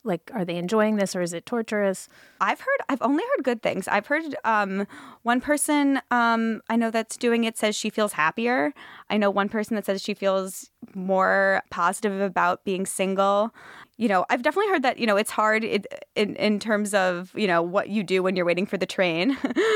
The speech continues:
Speaker 2: But in terms of, of actual dating, I don't, I don't know that, I don't know that anyone's experiencing too much of a challenge with it. I think it's more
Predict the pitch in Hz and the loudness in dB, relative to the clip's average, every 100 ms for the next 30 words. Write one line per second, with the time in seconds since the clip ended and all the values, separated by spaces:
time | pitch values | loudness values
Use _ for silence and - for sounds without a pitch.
0 | 359 - 349 392 359 427 571 554 466 - | 0 0 0 0 2 0 0 -2 -4 -2
1 | - 302 - 277 302 - 320 302 214 208 | 0 0 0 -2 -2 -2 0 0 0 -2
2 | 233 320 359 339 - - 269 311 320 - | 0 0 0 -2 -6 -6 -2 0 0 -2
3 | - 294 330 311 294 269 240 226 220 - | -4 0 0 0 0 0 0 0 -2 -8
4 | _ _ - - _ _ - 277 339 320 | _ _ -20 -20 _ _ -4 -2 0 0
5 | 262 254 247 233 226 220 - 220 202 202 | 0 0 0 0 0 -4 -4 0 0 0
6 | - 190 190 - 226 196 185 185 170 180 | -2 -6 -6 -2 2 2 0 -4 -2 0
7 | 175 185 214 226 240 233 190 185 190 190 | 2 2 -2 0 0 2 0 0 -2 -4
8 | - 202 180 180 175 | -4 0 2 4 2